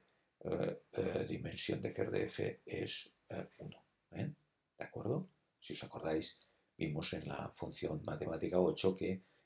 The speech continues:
Kerr de F era toda una línea que se proyectaba a, a, al cero, ¿eh? Y obviamente la dimensión, eh, de la imagen más la dimensión de Kerr de F es dos, que es la dimensión del dominio R dos, ¿veis?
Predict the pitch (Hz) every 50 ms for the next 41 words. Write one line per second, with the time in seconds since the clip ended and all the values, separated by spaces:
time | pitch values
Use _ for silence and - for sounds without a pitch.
0 | _ _ _ - - 82 76 73 78 73 - - - 80 80 78 76 - 78 78
1 | 78 78 - 73 71 - - 87 90 80 76 76 73 73 - - - - - -
2 | - - - 76 73 76 73 - _ - 78 71 73 73 76 - - _ - -
3 | - - - _ _ _ - - - 65 65 - - - - _ - - 71 65
4 | - - - - - - - _ _ _ _ _ - - - - 78 71 - -
5 | - 76 - - - - _ _ _ _ - - - 104 - - - _ _ -
6 | - - - - - - - - - - - - - - - _ _ _ _ -
7 | 113 104 95 - - - - - 95 - 95 90 85 90 87 - - 92 95 98
8 | 80 73 71 76 78 - - - 85 80 76 73 73 - - _ _ - 92 85
9 | 80 - - - 98 - - - 85 78 78 76 87 - - 95 95 95 - -
10 | 78 - - - - - - - 80 - - - - - - 82 76 - 80 78
11 | - - 82 82 87 95 95 92 92 - 87 80 - - - - 85 - - -
12 | - 139 147 - - - - - - 156 - - 87 92 95 92 82 78 76 -
13 | - 76 76 80 - 82 82 92 104 - - - _ - - - 80 76 76 -
14 | 82 80 76 76 78 76 73 - - _ - - - - - - - - - -
15 | - - - - - - - - 139 - - - - -